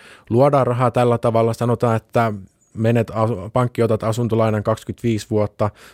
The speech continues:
sulle luodaan se satatuhatta, kaksisataatuhatta, niin se satatuhatta, niin sen maturiteettihan on tavallaan nolla, että se pitää pankki pystyä voida maksaa milloin tahansa. Mutta taas se taseen toisella puolella oleva saaminen, niin sen maturiteetti on se kaksikymmentäviisi vuotta.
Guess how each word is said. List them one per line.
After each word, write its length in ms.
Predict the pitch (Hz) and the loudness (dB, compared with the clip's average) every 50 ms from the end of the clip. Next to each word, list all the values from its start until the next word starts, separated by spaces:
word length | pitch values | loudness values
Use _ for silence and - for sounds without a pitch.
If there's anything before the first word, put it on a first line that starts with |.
| _ - | _ -8
sulle 260 | - 113 113 113 110 | -4 -2 0 2 2
luodaan 420 | 110 110 110 110 107 104 101 101 | 4 4 4 2 2 0 -2 0
se 160 | - 113 110 104 | 0 -2 -4 -2
satatuhatta, 600 | - - 101 - 107 104 101 101 110 - - 104 | -4 -8 -2 0 0 0 2 0 -2 -2 -2 -2
kaksisataatuhatta, 840 | 101 104 104 - - - 104 98 - 101 104 101 95 - _ 101 98 87 - - - - - - - - - _ | -2 -2 -2 -2 -2 0 0 0 2 0 0 0 -2 -2 _ -4 -4 -4 -8 -18 -20 -20 -20 -20 -20 -20 -6 _
niin 240 | 120 120 113 110 - | 0 0 0 0 -2
se 220 | - - 123 120 - | -4 -4 -2 -2 -2
satatuhatta, 680 | 110 123 123 139 151 139 135 123 123 123 - - 113 117 | -2 -2 2 2 2 2 2 -2 -2 -2 -2 -2 0 0
niin 340 | 117 117 117 117 113 104 - _ _ - - - - - - - - - - | 2 2 0 0 -2 -4 -6 _ _ -12 -8 -8 -8 -8 -10 -14 -16 -12 -2
sen 160 | - 135 123 | 0 2 4
maturiteettihan 800 | 117 123 135 - 123 123 123 120 123 117 107 - - 113 117 113 | 4 2 2 0 0 -2 0 0 0 0 0 0 -2 -2 -2 0
on 300 | 110 120 113 113 110 104 90 110 101 | 0 0 0 0 -2 -2 -4 -6 -4
tavallaan 360 | - 110 110 110 113 113 113 117 | -2 0 2 2 2 2 2 2
nolla, 340 | 120 120 117 110 98 90 | 4 4 4 2 2 0
että 180 | 92 - - 104 | 0 -2 -2 -2
se 140 | - 117 104 | -2 -2 -2
pitää 280 | - 95 - 98 101 | -2 -2 -2 -2 0
pankki 260 | 101 113 117 107 - 110 | 0 -2 -2 -4 -6 -6
pystyä 280 | 113 107 - - 110 | -8 -8 -6 -4 0
voida 180 | 107 110 107 107 | 0 0 0 2
maksaa 380 | 110 110 107 - - - 95 | 0 0 -2 -2 -4 -4 -2
milloin 280 | 98 98 101 98 98 101 | 0 0 0 0 0 0
tahansa. 400 | 98 95 90 90 87 87 - 92 - - - - - - - _ | 0 0 -2 -2 -6 -6 -10 -12 -14 -18 -20 -20 -20 -20 -14 _
Mutta 280 | - 117 120 - - 110 | -2 -2 0 0 0 0
taas 260 | - 113 107 101 - | 2 0 0 0 0
se 220 | - 117 110 101 - - - - 113 110 101 - - | 0 -2 -2 -2 -6 -14 -10 -8 -8 -8 -8 -10 -4
taseen 320 | - 117 113 - 120 107 | -2 -2 0 2 0 2
toisella 360 | 98 120 131 127 131 120 110 104 | 4 4 4 4 4 2 2 2
puolella 320 | - 110 107 107 101 101 | 2 2 2 2 2 2
oleva 260 | 98 104 101 90 95 | 2 2 2 0 -2
saaminen, 560 | 90 - - 131 143 139 131 117 110 107 104 | -2 0 0 2 2 2 2 2 2 2 2
niin 180 | 104 104 101 98 | 2 0 0 0
sen 180 | - 120 117 110 | 0 0 2 2
maturiteetti 580 | 104 101 101 107 104 107 98 104 104 - 113 | 2 2 0 0 0 0 0 -2 -2 -2 -2
on 120 | 107 110 110 | -2 0 0
se 80 | 123 | 0
kaksikymmentäviisi 600 | 107 117 - - - - - 127 123 113 101 - | 0 0 -2 -2 -8 -6 -2 0 0 0 -2 -2
vuotta. 360 | 95 90 87 - - - 95 | -4 -6 -6 -6 -8 -12 -12